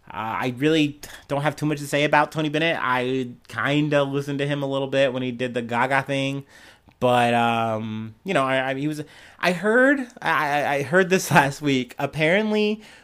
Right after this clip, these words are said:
women, women wore black the day this man got married, uh, because it was like, you know,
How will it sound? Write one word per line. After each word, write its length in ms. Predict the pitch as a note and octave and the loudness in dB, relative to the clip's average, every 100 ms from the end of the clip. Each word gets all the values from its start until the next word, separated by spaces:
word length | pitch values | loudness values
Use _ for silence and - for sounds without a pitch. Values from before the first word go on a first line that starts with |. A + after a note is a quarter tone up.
| _ | _
women, 760 | B2 B2 C#3 E3+ F#3+ G3 - | -6 0 0 2 0 0 -2
women 440 | C#3+ F3+ G3+ G3+ E3+ | 0 0 0 -2 0
wore 180 | D#3 C#3+ | 2 2
black 640 | B2 A#2+ B2 B2 - - - B2+ | -2 -2 0 0 -4 -10 -12 -8
the 80 | |
day 320 | A#2+ B2+ C3 C3+ | -2 0 2 0
this 200 | B2+ C#3 | -2 -4
man 180 | B2+ B2+ | -2 0
got 240 | A#2+ - | 0 0
married, 540 | A#2+ B2+ B2 G#2 F2+ - _ _ _ _ - G1+ - - - | -2 -2 -2 -6 -10 -18 _ _ _ _ -20 -20 -20 -14 -12
uh, 120 | - | -8
because 1160 | B2 C3 C#3 C3+ A#2+ A#2+ A#2 A2+ G#2+ - - _ _ - | -4 -4 2 2 4 2 0 -2 -8 -12 -16 _ _ -10
it 260 | A#2+ F#2+ | -10 -8
was 300 | A#2 A#2 G#2+ | -10 -10 -8
like, 300 | A#2 G#2+ G2 - - | -6 -6 -10 -18 -10
you 160 | A#2+ | -8
know, 360 | A2 A2+ A#2 | -6 -6 -8